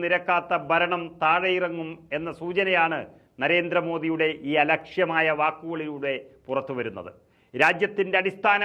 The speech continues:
മൂല്യങ്ങളെയും ഭരണഘടനയെയും നശിപ്പിക്കാൻ കാത്തുനിൽക്കുന്ന നരേന്ദ്രമോദിയുടെ ഭരണം ഈ രാജ്യത്ത് അവസാനിപ്പിക്കാൻ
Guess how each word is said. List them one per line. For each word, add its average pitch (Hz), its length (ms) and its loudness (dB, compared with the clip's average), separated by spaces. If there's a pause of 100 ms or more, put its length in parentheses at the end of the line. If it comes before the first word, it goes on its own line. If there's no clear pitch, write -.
മൂല്യങ്ങളെയും 196 680 0
ഭരണഘടനയെയും 190 680 0 (120)
നശിപ്പിക്കാൻ 190 600 -2 (460)
കാത്തുനിൽക്കുന്ന 196 880 0
നരേന്ദ്രമോദിയുടെ 196 880 0
ഭരണം 185 260 2 (460)
ഈ - 80 0
രാജ്യത്ത് 180 460 2
അവസാനിപ്പിക്കാൻ 180 880 0